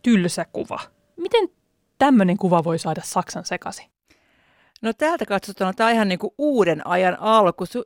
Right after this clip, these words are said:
Speaker 2: symboli sille, että Saksa on nyt siirtynyt Merkelin jälkeiseen aikakauteen,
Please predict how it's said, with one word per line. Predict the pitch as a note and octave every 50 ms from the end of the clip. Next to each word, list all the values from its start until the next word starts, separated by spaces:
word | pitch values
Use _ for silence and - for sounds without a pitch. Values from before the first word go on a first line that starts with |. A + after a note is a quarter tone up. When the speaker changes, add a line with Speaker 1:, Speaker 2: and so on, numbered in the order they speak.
| -
Speaker 2:
symboli | A3 - D4+ D#4 C#4+ A#3 F#3+ E3+ E3 E3+
sille, | - G#3+ G#3 G3 F#3+ F3+ F3
että | F3+ - - F#3
Saksa | - B3 B3 A#3+ - - - F3+ E3
on | E3+ F#3 F#3+
nyt | F#3+ F#3 -
siirtynyt | G#3 G3 - - E3+ G3 G3
Merkelin | G3+ G#3+ G#3 - - G3 F#3 F3+
jälkeiseen | F3+ F3 F3+ - E3+ E3 - F3+ F3+ - -
aikakauteen, | G3 G3+ G#3+ G#3 - - G#3 G3 F#3+ F#3+ - - G3 F#3+ F#3+ F#3+